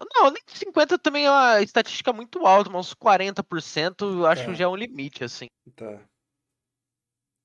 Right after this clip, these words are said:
Speaker 2: Eu
Speaker 1: Porque,
Speaker 2: acho.
Speaker 1: pô, vamos supor, vou dar uma op-, um exemplo, o Lava, por exemplo.
Speaker 2: Uhum.
Speaker 1: O Lava é um cara que veio direto da L C K, não é que ele
Speaker 2: Sim.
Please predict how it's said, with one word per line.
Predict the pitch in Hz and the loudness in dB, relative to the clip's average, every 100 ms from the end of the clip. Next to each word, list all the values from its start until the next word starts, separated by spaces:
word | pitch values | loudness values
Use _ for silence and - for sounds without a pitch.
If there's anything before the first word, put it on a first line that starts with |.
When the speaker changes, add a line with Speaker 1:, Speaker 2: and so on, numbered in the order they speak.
| _ _ _ _ _ | _ _ _ _ _
Speaker 2:
Eu | - | -4
Speaker 1:
Porque, | 254 233 | -2 0
Speaker 2:
acho. | 311 | 0
Speaker 1:
pô, | 294 247 175 | 4 6 6
vamos | 160 220 233 | 2 -4 -4
supor, | 214 196 147 | -4 0 0
vou | 180 | 0
dar | 214 | 0
uma | 214 202 | 0 -2
op-, | 190 - 156 185 - _ _ _ _ _ | -4 -14 -20 -20 -20 _ _ _ _ _
um | 185 | -8
exemplo, | 190 170 143 143 | -4 -4 -6 -4
o | 226 | 2
Lava, | 226 165 131 127 | 6 6 2 -2
por | 151 | -4
exemplo. | 127 123 107 - 117 | -6 -8 -10 -12 -14
Speaker 2:
Uhum. | 185 156 190 240 | -10 -6 -6 -4
Speaker 1:
O | |
Lava | 330 170 | -2 0
é | 220 | -2
um | |
cara | 262 240 | 0 0
que | - | 0
veio | 233 240 | -2 -2
direto | 202 - 359 262 262 240 185 | -4 -2 4 6 6 4 0
da | 170 | 2
L | 156 151 | 2 0
C | - 151 | -6 -6
K, | - 139 123 | 0 2 2
não | 143 | 0
é | 208 | -2
que | 302 | -2
ele | 254 | -6
Speaker 2:
Sim. | 107 107 | -8 -16